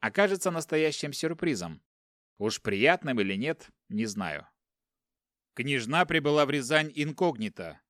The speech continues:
купив в столице новую машину, которую ещё не успели вычислить её многочисленные фанаты.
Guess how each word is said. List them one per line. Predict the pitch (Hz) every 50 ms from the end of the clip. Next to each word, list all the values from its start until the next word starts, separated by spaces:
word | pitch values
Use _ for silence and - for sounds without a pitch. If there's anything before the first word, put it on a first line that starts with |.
| _ -
купив | 123 113 - 139 139 -
в | -
столице | - - 113 120 151 165 - - 139
новую | 123 131 135 123 117 120 113 104
машину, | 110 117 - - - 208 226 185 127 101 -
которую | - - 135 - - 202 202 196 185 185 185 185
ещё | 175 - - 180
не | 175 170 170
успели | 180 175 - - 214 190 165 127 120
вычислить | 117 165 180 - 185 151 - - 160 -
её | 160 151 147 147
многочисленные | 135 135 131 117 123 110 - 127 113 - 123 120 113 113 113 110
фанаты. | - 135 139 147 143 120 - - 82 76 73